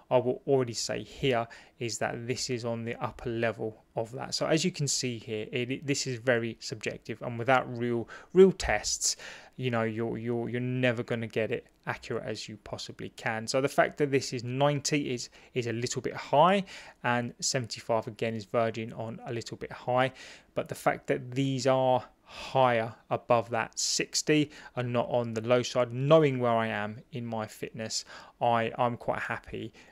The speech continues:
um, with that there. And as I say, it's a very subjective, but it's nice to see again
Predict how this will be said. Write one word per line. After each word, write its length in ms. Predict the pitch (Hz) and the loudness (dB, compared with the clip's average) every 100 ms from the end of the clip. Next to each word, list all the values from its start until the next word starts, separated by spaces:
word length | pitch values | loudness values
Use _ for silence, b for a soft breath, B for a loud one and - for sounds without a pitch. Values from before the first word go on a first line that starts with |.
| _ | _
um, 360 | 117 110 107 104 | -4 -2 -4 -8
with 140 | 120 110 | -8 -4
that 280 | 110 127 | -6 0
there. 180 | 135 143 | 6 6
And 200 | 139 135 - | 4 -4 -4
as 120 | 127 | -4
I 40 | 120 | -2
say, 260 | - 107 | -4 -4
it's 140 | 107 - | -6 -10
a 40 | |
very 460 | 113 - 131 127 117 _ | -4 4 4 4 -4 _
subjective, 600 | - 120 104 120 - 117 | -8 -6 -4 -8 -6 -4
but 100 | 123 | -2
it's 120 | 120 | -2
nice 340 | 131 135 143 - | -2 2 2 0
to 100 | - | -4
see 220 | - 123 | -2 -2
again 520 | 113 113 127 120 127 | -6 2 2 2 -4